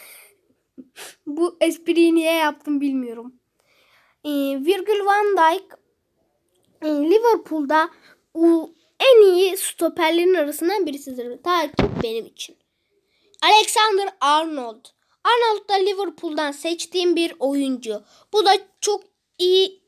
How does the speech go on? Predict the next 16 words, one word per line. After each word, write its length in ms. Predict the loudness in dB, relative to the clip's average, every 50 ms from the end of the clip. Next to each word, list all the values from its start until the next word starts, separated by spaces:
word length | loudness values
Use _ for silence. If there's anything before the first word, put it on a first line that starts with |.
| _ _ _
ve 120 | 0 2
yeteneklidir. 1120 | 4 4 4 2 0 -2 -6 -4 -4 -4 -6 -6 -8 -10 -12 -10 -10 -8 -8 -8 -10 -10 _ _ _ _ _ _ _ _ _ _ _ _ _ -2
Ben 180 | 0 0 0 0
onu 200 | -4 -6 -6 -6
öyle 320 | -4 -2 -2 -2 0 0
biliyorum. 280 | 0 2 2 2 2 4
Marcelo. 680 | 2 4 2 2 0 0 0 0 2 2 0 -2 -4 -8 -14 _ _ _ _ _ _ _ _ _ _ _ _ _ _ _ _ _ _ _ _ _ _ _
Forvetleri 760 | 2 6 6 6 6 4 0 -4 -6 -6 -8 -6 -6 -6 -6
kıskandıran 880 | -8 -10 -10 -8 -6 -6 -4 -4 -4 -4 -2 -2 -2 -2 -4 -8 -12 -16 _ _ _ _ _ _ _ _ _ _ _
stoper 960 | _ -20 -16 -14 -14 -14 -10 -6 -6 -6 -6 -6 -4 -2 0 2 0 0 -2 -6 -14 _ _ _ _ _ _ _ _ _ _
diyeyim. 340 | -18 -14 -14 -14 -14 -14 _ _
En 220 | -4 -2 0 0
iyi 120 | 0 -2 -2
stoper 600 | -6 -12 -12 -12 -12 -12 -10 -10 -8 -6 -6 -6 -8 -10 _ _ _ _ _ _ _ _ _ _ _ _ _ _ _ _ _ _ _ _ _ _ _ _
olarak 420 | 2 2 4 4 4 2 2 0 -2 _ _ _
geçiyor 720 | -6 -6 -4 -4 2 4 6 8 8 8 8 8 6 4